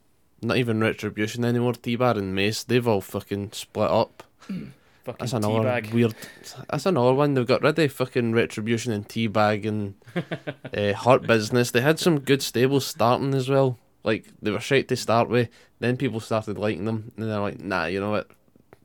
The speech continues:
Speaker 1: Fucking bin them."
Speaker 2: It, it's, W W E, I just, it's just not good, is it, right now? <laughs>
Speaker 1: Nah. Nah. Like, I've got Raw the night, and I'm still probably going to watch it, but I'll grudge watching it. I'll be TikToking the whole time through it.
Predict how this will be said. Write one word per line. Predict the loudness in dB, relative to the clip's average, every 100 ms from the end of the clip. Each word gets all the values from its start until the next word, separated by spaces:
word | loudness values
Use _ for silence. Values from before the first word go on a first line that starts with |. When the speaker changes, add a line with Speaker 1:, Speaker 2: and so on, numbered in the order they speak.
| -20
Speaker 1:
Fucking | -8 -6 -4 -6 -2
bin | -2
them." | 0 -2 -6 _ _ _ _ _ -8
Speaker 2:
It, | -8 -2
it's, | -4 -4 -12 -14 _ _ _ _ _ -18 -8
W | -6 -4
W | -6 -6
E, | -8 -6 -8 -12 _ _ -16
I | -16
just, | -14 -16 -16 _ _ _ _ _ _ _ _ _ _ _
it's | -10
just | -8 -8
not | -10 -12
good, | -14 -14
is | -14 -14
it, | -16 -14
right | -10
now? | -6 -6 -8
<laughs> | -18 -14
Speaker 1:
Nah. | -6 -2 0 -2 -4 -18 _ _ _
Nah. | -12 -10 -10 -12 _ _ -4
Like, | -4 -4 -8 -6
I've | -2
got | 2 2 0
Raw | -4 4 4
the | 6 2
night, | 2 0
and | -2
I'm | -4
still | -4
probably | 0 0 0
going | -2
to | -2
watch | -4 -4 -6
it, | -4
but | -4
I'll | -4
grudge | -6 -2 -2 -2 -6
watching | -2 -2 -2
it. | -4
I'll |
be | -4 -8
TikToking | -6 -8 -4 -4 -4 -4
the | -4
whole | -4 -6
time | -6 -6
through | -6 -2
it. | -2